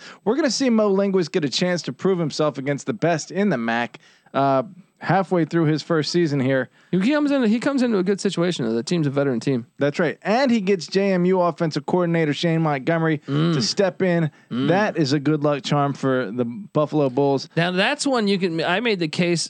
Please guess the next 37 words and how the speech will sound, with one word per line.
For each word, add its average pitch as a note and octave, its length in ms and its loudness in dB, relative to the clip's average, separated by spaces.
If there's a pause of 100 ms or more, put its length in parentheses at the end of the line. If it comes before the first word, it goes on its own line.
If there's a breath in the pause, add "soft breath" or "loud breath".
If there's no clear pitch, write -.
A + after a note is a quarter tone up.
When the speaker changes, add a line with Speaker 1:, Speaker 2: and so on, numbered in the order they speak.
Speaker 2:
on E3 160 0
our F3 160 0
episode F3 420 -2
with, E3 140 -2
with, D#3+ 400 -6
with D3+ 160 -2
N E3+ 120 -2
C D#3 120 -2
Nick F#3 220 -2
that B2+ 280 -4
they C#3+ 140 2
could D3+ 320 -2
be C#3+ 240 0
a C3 180 -2
sleeper C#3 580 -2 (680)
as C#3+ 220 -2
a C3 140 -2
team E3 260 -4
that C3 140 -2
could C3 80 0
eventually C3+ 440 -2
find C#3 240 -2
themselves B2+ 400 -2
in C3 60 -4
the A#2+ 160 0
A A#2 220 0
A G#2 40 -2
C. D#3+ 240 -2
Their G2 120 -2
basketball C3+ 440 -2
program's C#3 460 -2
good. C3+ 220 0
They're G2+ 120 -2
in A2 240 -4
a, G#2 100 -6
a G#2 40 -4
much C#3+ 260 -4